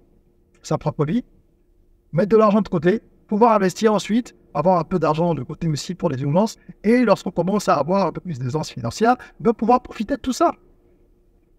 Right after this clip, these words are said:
Vous pourrez acheter tout ce que vous voulez plus tard, si vous, ça vous chante. Mais en attendant, disciplinez-vous jusqu'à être vraiment indépendant financièrement. Et vous verrez que ces habitudes-là, ça va faire que même quand vous aurez beaucoup, beaucoup d'argent plus tard,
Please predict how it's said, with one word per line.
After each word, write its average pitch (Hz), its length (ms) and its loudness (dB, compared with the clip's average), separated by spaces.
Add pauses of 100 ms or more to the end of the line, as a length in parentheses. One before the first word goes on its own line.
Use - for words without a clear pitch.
(1160)
Vous 220 60 -12
pourrez 254 240 6
acheter 254 220 -2
tout 277 200 -2
ce - 60 -2
que - 80 0
vous 233 260 2
voulez 208 220 2
plus 226 160 -6
tard, 196 380 0
si 185 180 -8
vous, 160 140 -2
ça 214 420 -2
vous 175 140 -2
chante. 175 340 -4 (380)
Mais 156 100 0
en 196 100 2
attendant, 196 520 0 (160)
disciplinez-vous 202 640 0
jusqu'à 156 340 -6
être - 240 -2
vraiment 175 240 0
indépendant 165 580 -2
financièrement. 123 520 -6 (260)
Et 165 60 -6
vous 262 100 2
verrez 214 220 2
que 233 80 -6
ces 214 160 -2
habitudes-là, 170 500 0 (420)
ça - 140 0
va 240 80 4
faire 233 160 -2
que - 60 -2
même 220 220 0
quand 202 140 -4
vous 202 180 -2
aurez 214 200 6
beaucoup, 170 280 -6
beaucoup 165 260 -6
d'argent 160 280 0
plus 190 160 -8
tard, 151 360 0